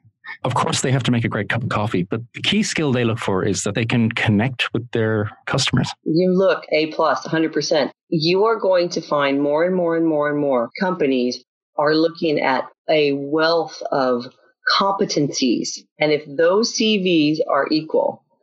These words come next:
Speaker 2: but one person comes in and interviews and can have a conversation and can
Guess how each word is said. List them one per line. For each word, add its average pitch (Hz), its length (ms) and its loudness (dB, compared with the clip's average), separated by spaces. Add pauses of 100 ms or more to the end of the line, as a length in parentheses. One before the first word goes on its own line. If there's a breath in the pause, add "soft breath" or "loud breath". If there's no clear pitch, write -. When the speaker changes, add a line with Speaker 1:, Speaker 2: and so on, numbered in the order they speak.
(200)
Speaker 2:
but 147 200 0
one 165 300 0
person 196 340 -2
comes 170 300 0
in 151 120 2
and 151 140 0
interviews 143 680 -2 (380 loud breath)
and 143 320 0
can 135 340 0
have 139 280 -2
a 156 60 0
conversation 151 760 -2
and 139 140 -2
can - 160 -2